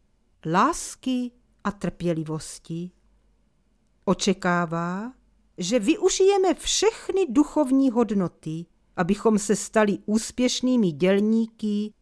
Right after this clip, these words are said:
na jeho pozemské vinici a mohli pak vejít do Božího království,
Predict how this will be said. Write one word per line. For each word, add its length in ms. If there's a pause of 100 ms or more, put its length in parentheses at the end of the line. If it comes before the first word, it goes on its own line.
(240)
na 140
jeho 280
pozemské 760
vinici 760 (680)
a 100
mohli 400
pak 260
vejít 500
do 140
Božího 460
království, 1200